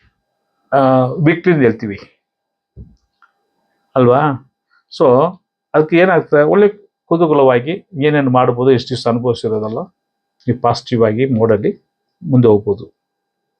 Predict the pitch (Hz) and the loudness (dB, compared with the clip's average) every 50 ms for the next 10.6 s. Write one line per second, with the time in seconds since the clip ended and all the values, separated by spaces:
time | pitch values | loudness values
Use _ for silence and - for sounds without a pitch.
0 | _ _ _ _ - - - - - - _ _ _ _ _ - 139 147 156 196 | _ _ _ _ -20 -20 -20 -20 -20 -20 _ _ _ _ _ -2 0 2 2 2
1 | 185 190 208 170 165 156 165 180 180 175 170 170 180 165 - - _ _ _ _ | 2 2 2 2 2 0 0 0 0 0 0 -2 -6 -8 -8 -12 _ _ _ _
2 | _ _ _ _ - 147 - 165 160 156 156 143 143 135 - 139 139 143 165 160 | _ _ _ _ -8 -4 -2 -2 0 0 0 0 0 -2 -2 -2 0 0 0 0
3 | - _ _ _ _ 165 143 139 - - 143 131 131 151 135 - - 123 113 110 | -2 _ _ _ _ -6 -6 -4 -2 -2 -2 0 2 2 0 0 -2 -4 -4 -4
4 | 113 107 - - 95 92 90 - _ _ _ _ _ - 127 117 127 131 139 147 | -4 -8 -10 -10 -12 -12 -14 -16 _ _ _ _ _ -6 -2 0 2 4 4 4
5 | 156 143 120 120 113 123 120 - - 143 143 139 - - - 131 127 127 127 - | 4 2 2 0 0 -2 -2 0 0 2 2 0 -2 -2 -4 -4 -4 -4 -6 -4
6 | 135 131 160 175 175 - _ _ _ - 139 135 135 127 - 131 127 127 127 117 | -4 -4 -4 -4 -8 -12 _ _ _ -4 -2 0 0 0 0 0 0 2 2 2
7 | 117 - 185 220 226 - - _ _ _ _ _ _ _ - 147 147 147 139 131 | 2 2 0 -2 -2 -4 -16 _ _ _ _ _ _ _ -2 0 2 2 2 2
8 | 135 143 135 147 147 139 139 135 127 131 - 139 135 135 147 143 143 135 127 135 | 0 0 0 0 0 -2 -2 -4 -2 -2 0 -2 0 2 2 2 2 2 2 2
9 | 135 127 123 135 - _ _ - 131 135 139 - 143 123 127 135 143 - - 147 | 2 2 2 0 -4 _ _ -6 -4 -4 -4 -2 -2 -2 0 -2 -2 -2 -4 -4
10 | 135 131 120 117 - 123 127 139 190 233 - _ | -2 -2 -2 -2 -2 -2 0 0 0 0 -2 _